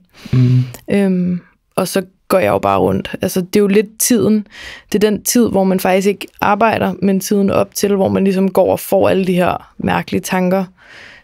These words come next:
Speaker 2: Det er den, der sådan lidt, øh, den er svær at give sig selv. Øh, faktisk føler jeg. Det er jo svært at sådan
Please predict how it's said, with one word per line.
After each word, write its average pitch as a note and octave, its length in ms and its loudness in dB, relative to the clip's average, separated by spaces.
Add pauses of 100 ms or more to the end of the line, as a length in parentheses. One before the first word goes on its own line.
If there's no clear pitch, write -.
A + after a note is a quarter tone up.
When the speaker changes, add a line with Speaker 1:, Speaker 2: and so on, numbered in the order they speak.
(120)
Speaker 2:
Det G3 120 2
er F3+ 40 -12 (160)
den, F#3+ 180 0
der G3 80 0
sådan F#3+ 260 0
lidt, F#3 260 -4
øh, F#3 460 -2 (500)
den G3 140 2
er F#3+ 40 2
svær - 600 -2
at F#3+ 100 -6
give A#3+ 120 2
sig B3+ 160 2
selv. - 220 -4 (500)
Øh, G3 200 2 (380)
faktisk - 640 -6
føler G3+ 300 0
jeg. F#3+ 120 -2
Det F#3+ 60 0
er F#3 60 2
jo F#3 60 0
svært G3+ 280 0
at F#3+ 120 -2
sådan F#3 280 0